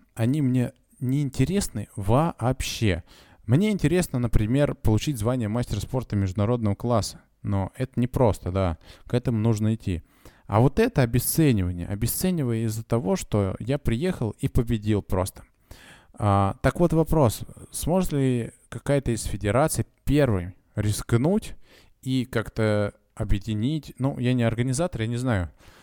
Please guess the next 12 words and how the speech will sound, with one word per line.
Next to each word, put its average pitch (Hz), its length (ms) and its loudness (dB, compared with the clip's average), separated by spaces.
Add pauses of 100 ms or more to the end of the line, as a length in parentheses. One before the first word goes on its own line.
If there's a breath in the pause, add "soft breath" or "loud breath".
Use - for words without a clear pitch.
(220 soft breath)
Как-то 131 300 0
сделать 131 340 -2
так, 170 220 -2
чтобы 107 300 -2
было 123 460 4
в - 120 -8
категории 127 600 4
несколько 113 500 0
человек, 123 400 2
которые 123 400 4
будут 123 280 8
соревноваться. 110 760 2